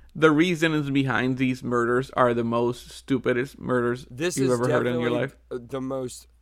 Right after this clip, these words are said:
Speaker 2: That's what makes it so twisted, right? And, and not to mention, dude, like, this guy was aggressive. And again, for those of you that don't know, um, what's the real
Speaker 1: Yeah.
Speaker 2: name of that show? The, the m-,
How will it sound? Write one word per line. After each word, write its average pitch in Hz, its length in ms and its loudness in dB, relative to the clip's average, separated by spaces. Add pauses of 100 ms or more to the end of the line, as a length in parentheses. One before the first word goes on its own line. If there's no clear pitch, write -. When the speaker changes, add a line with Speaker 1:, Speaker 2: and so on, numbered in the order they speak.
(100)
Speaker 2:
That's 160 240 -2
what 202 220 -2
makes 160 240 -8
it 123 80 -16
so 123 160 -8
twisted, - 500 -10 (640)
right? 117 340 -4
And, 131 400 -2 (380)
and 135 140 -4
not 170 200 2
to 170 80 -8
mention, 135 500 -4
dude, 107 240 -12
like, 110 160 -10
this 175 180 -8
guy 185 240 -2
was 117 260 -8
aggressive. 107 1080 -4
And 127 100 -2
again, 131 300 0
for 135 120 -2
those 143 220 2
of 147 60 -2
you 143 60 -2
that 139 60 0
don't 139 200 2
know, 120 440 -2 (180)
um, 117 300 0
what's 175 200 -2
the 185 80 -2
real 139 260 0
Speaker 1:
Yeah. 127 140 2
Speaker 2:
name 113 100 -4
of 110 60 -8
that 107 180 -8
show? 95 400 -10 (1080)
The, 95 600 -6 (380)
the 127 140 -6
m-, 117 140 -4